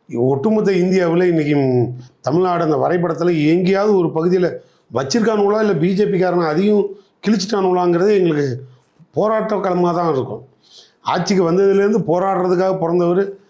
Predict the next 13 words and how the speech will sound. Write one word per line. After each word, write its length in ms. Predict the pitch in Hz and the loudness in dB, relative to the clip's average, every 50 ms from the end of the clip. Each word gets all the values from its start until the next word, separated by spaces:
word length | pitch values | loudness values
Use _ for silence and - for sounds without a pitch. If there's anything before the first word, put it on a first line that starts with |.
| _ _ _ - | _ _ _ -6
இந்த 180 | - 165 156 123 - | -4 -2 -2 -2 -4
ஸ்டாலின்ங்கிற 640 | - 165 170 202 214 214 214 202 185 180 170 147 - | -4 -4 -2 0 0 2 2 2 2 0 0 -2 -2
பேரு. 520 | 170 165 170 156 143 113 101 92 - - _ _ _ - 123 | -2 0 0 0 -2 -2 -4 -6 -12 -16 _ _ _ -6 -4
பிறந்ததுலேருந்தே 600 | 147 185 240 254 262 254 240 240 233 240 269 196 | -2 0 2 2 2 2 2 2 2 0 0 0
போராட்ட 320 | 190 208 208 214 190 190 | -2 -2 -2 -2 -2 -2
களம் 180 | 180 180 175 175 | -2 -2 0 0
தான் 100 | 180 175 | 0 0
அவருக்கு 220 | 165 160 143 147 | 0 -2 -4 -4
அரசியல்ல. 420 | 139 135 123 - 135 - - - - - _ _ _ _ _ _ _ _ _ _ | -6 -8 -8 -10 -12 -12 -12 -14 -14 -16 _ _ _ _ _ _ _ _ _ _
நீதிக்கும் 640 | - 147 139 156 190 226 233 240 226 190 240 233 214 | -8 -2 0 0 2 2 2 0 0 0 0 0 0
போராட்டம், 580 | 196 190 180 175 165 - 165 156 170 - - - | 0 0 0 -2 -2 -2 -2 -4 -4 -6 -8 -6
நிதிக்கும் 520 | - 165 165 180 175 202 185 180 202 196 180 | -2 0 0 2 2 0 0 0 0 0 0
போராட்டம், 520 | 160 151 139 131 123 123 120 120 - - | 0 0 -2 -2 -4 -6 -8 -10 -10 -14